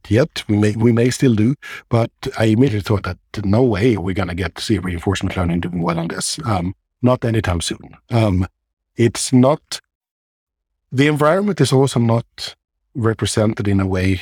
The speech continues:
that a neural network would like. Um, it's, it's, uh, naturally not such a representation.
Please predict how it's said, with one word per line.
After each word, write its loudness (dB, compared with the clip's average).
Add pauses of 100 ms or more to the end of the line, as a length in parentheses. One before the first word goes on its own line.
(120)
that -4
a 2
neural 0
network -2
would 0
like. -6 (200)
Um, -2 (320)
it's, -4
it's, 0
uh, 0 (640)
naturally 2
not 0
such -4
a -10
representation. -6